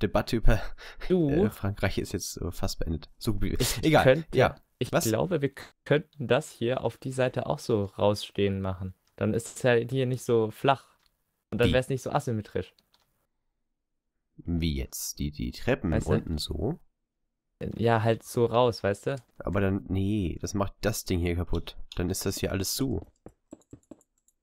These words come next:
Speaker 2: Äh, wieso denn? Wie weit geht denn das dann raus?
Speaker 1: Eins, zwei, drei.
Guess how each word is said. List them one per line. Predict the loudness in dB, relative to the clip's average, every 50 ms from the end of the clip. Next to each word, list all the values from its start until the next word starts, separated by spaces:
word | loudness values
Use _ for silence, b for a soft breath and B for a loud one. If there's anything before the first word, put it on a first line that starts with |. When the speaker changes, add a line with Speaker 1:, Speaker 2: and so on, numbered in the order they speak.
| _ -20 -20 _ _ _ -20 -12 -4
Speaker 2:
Äh, | 0 2 2 2 0 -2 -6
wieso | -8 -8 -8 -6 -4 -4 0
denn? | 0 0 0 0 -4 b b b b b b _ _ _
Wie | -4 2 4
weit | 4 4 4 0
geht | -4 -4 -2 -2
denn | -2
das | -2 0
dann | -2 -2
raus? | 0 2 2 2 0 -2 -6 _ _ _ _ _ _ _ -20 -20 _ _ _ _ _ _ _ _ _ _ _ _
Speaker 1:
Eins, | -2 0 0 0 0 -2 -6 -8 -8 -6
zwei, | -2 0 0 0 0
drei. | 2 2 2 2 2 -2